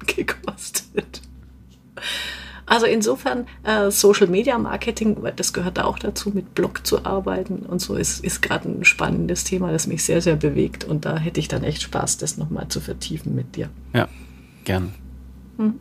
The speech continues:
Speaker 2: Das machen wir.
Speaker 1: Genau.
Speaker 2: Lass uns das spontan machen.
Speaker 1: Ja, genau, wie es für uns passt.
Speaker 2: Ja.
Speaker 1: Ist gut.
Speaker 2: Okay.
Speaker 1: Mhm.
Speaker 2: Ja, mit
Speaker 1: Ähm,
Speaker 2: spontan meinte ich nicht lange aufschieben.
Speaker 1: Ach so, ja, ja, klar.
Speaker 2: Hm.
Speaker 1: Kriegen wir, kriegen wir, ähm, zwischenge-,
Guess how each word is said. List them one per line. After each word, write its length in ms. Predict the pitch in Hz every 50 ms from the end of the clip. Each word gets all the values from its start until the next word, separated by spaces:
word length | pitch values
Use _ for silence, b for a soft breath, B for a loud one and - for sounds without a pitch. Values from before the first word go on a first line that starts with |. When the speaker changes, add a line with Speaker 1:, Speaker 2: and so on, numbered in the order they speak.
| - - -
Speaker 2:
Das 160 | - - -
machen 260 | - 90 - - -
wir. 120 | 98 98 101 - - - - - - - - - - -
Speaker 1:
Genau. 300 | - 202 180 175 156 156 156 B B B B B B B B
Speaker 2:
Lass 160 | 123 123 120 -
uns 120 | 117 -
das 140 | - 110 -
spontan 480 | - - 104 95 - - 95 90 92 90
machen. 240 | 87 82 - - - - - - - - - - - - - -
Speaker 1:
Ja, 160 | 208 208 185
genau, 320 | 160 160 156 143 117 120 - - - - -
wie 40 |
es 140 | 175 - -
für 160 | - - -
uns 160 | - - - -
passt. 400 | - - - - - - - - - - - -
Speaker 2:
Ja. 120 | 98 -
Speaker 1:
Ist 160 | - - -
gut. 260 | - - - - - - - _ _ _ _ _ _ _ -
Speaker 2:
Okay. 220 | - - 233 226 -
Speaker 1:
Mhm. 60 | - - - - - B B B B B B B B B
Speaker 2:
Ja, 120 | 123 135 147
mit 100 | - 240
Speaker 1:
Ähm, 40 | 226
Speaker 2:
spontan 380 | 220 220 113 110 110 117 113
meinte 220 | 113 110 110 104 101
ich 220 | 110 - - - -
nicht 180 | 107 107 -
lange 200 | 101 95 90 85 -
aufschieben. 420 | - 87 - - - - - - - - - - - - - - - - - -
Speaker 1:
Ach 80 | - 294
so, 140 | 294 370 349
ja, 240 | 349 320 196 180 - - - -
ja, 140 | 370 - 302
klar. 260 | - - 185 - - - - - - -
Speaker 2:
Hm. 140 | - - - - - - - - - - - -
Speaker 1:
Kriegen 200 | - 233 220 208
wir, 180 | 190 170 165 - -
kriegen 200 | - 202 190 180
wir, 200 | 175 165 170 - 190 180 180 - - -
ähm, 440 | 175 165 160 156 151 156 160 165 - - - - -
zwischenge-, 560 | - - 185 175 - 156 151 - 110 98 -